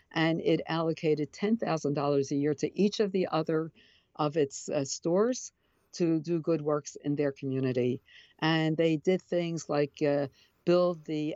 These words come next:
outdoor sporting area for a high school. They did summer lunch programs for poor children who used, who would get lunch in school, but in the summer school is closed. They participated in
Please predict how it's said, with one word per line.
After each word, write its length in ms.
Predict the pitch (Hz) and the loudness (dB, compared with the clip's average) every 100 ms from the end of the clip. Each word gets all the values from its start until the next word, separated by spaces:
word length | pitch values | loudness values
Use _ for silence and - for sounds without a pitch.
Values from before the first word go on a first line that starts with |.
| 156 | -6
outdoor 480 | 160 160 160 156 | -8 -6 -2 -2
sporting 640 | 143 - - 175 175 170 170 | -2 -6 0 2 2 0 0
area 440 | 160 160 156 156 | 0 0 2 2
for 240 | 151 139 131 | 0 0 0
a 40 | |
high 200 | - 196 | 0 -2
school. 600 | 185 - 180 160 160 151 - - _ | -2 -2 0 2 0 -2 -10 -20 _
They 280 | - 151 151 143 | 2 4 2 2
did 240 | 156 147 | 2 2
summer 340 | - 170 160 147 | 0 -6 -4 -4
lunch 380 | 147 190 - | -2 -2 -4
programs 580 | - 185 175 170 165 160 | -2 -2 0 -2 -2 -6
for 240 | - 139 135 135 - _ | -2 0 0 -4 -20 _
poor 220 | - 180 170 | -2 0 2
children 480 | - 170 160 165 | 2 0 2 0
who 260 | 143 151 143 | 0 2 2
used, 280 | 139 165 - - | 2 0 -2 -6
who 280 | 151 165 156 | 2 4 4
would 180 | 156 127 | 2 0
get 200 | 156 160 | 0 0
lunch 300 | 165 170 - | 0 -2 -2
in 100 | 139 | -6
school, 480 | - 233 226 170 160 _ _ | -4 -2 0 0 -2 _ _
but 160 | 151 147 | -4 -2
in 120 | 151 | -2
the 80 | 151 | -4
summer 320 | 170 160 156 | -4 -2 -4
school 280 | - 151 143 | -2 -2 0
is 120 | 135 | -2
closed. 580 | - 202 185 185 175 - _ _ _ _ - | -2 2 2 0 -4 -12 _ _ _ _ -2
They 500 | 147 151 147 143 135 | 2 2 2 0 -4
participated 1080 | - 143 - 175 - 170 160 156 156 151 156 | -6 -6 -4 -6 -4 -2 0 4 4 4 0
in 180 | 147 143 | -2 -2